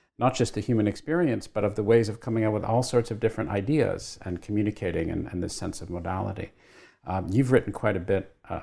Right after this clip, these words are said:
about that. You wrote, uh, this book, Inside, uh, uh, Inside Deaf Culture, right, with, with Tom Humphreys, and ten, ten years ago now. Um, so I'd like to talk a little bit about that, or I'd, I'd like to hear you talk a little bit about that.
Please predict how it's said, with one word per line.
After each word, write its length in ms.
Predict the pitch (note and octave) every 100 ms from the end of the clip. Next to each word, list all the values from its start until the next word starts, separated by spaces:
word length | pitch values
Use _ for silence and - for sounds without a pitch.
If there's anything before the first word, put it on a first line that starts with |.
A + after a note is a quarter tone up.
| -
about 380 | F#2 F#2 F#2 -
that. 320 | F#2+ G#2+ A2
You 60 | F#2+
wrote, 260 | F#2+ F#2+ -
uh, 140 | F#2+ E2+
this 180 | F#2+
book, 280 | - G2 - -
Inside, 480 | G2+ - G2+ G2 -
uh, 460 | F#2+ F#2 F2+ F2+ F2 F2 -
uh, 360 | F2+ E2+ F#2 -
Inside 280 | G#2+ - G#2+
Deaf 220 | G2+ F#2+
Culture, 460 | - G2 - F#2+ F#2
right, 240 | F#2 - -
with, 180 | - - _
with 280 | F#2+ F#2+ -
Tom 220 | - F2+
Humphreys, 500 | F2+ F#2 - G2+ F#2+
and 200 | F#2 - - _ _
ten, 320 | - - F2 -
ten 180 | - F#2
years 220 | F#2+ -
ago 240 | - F#2+
now. 360 | F2+ F#2 F#2+ A#2 - - - - _ _
Um, 560 | A2 A2+ A2 G#2+ G#2+ G#2 - _ _
so 200 | - B2
I'd 100 | A#2
like 140 | C3+ D3
to 80 |
talk 280 | C3 B2+ A#2+
a 60 | A#2
little 180 | A#2+ A2+
bit 140 | G#2
about 220 | G2 G2
that, 180 | A#2 C3
or 100 | A2
I'd, 160 | F#2+ -
I'd 100 | F#2+
like 140 | F#2+ G2+
to 80 | F#2+
hear 140 | G2+
you 140 | G2
talk 300 | C#3+ A2+ G#2
a 40 | G2+
little 180 | F#2+ F2+
bit 140 | F2+
about 260 | F#2 F#2 -
that. 300 | G2 A#2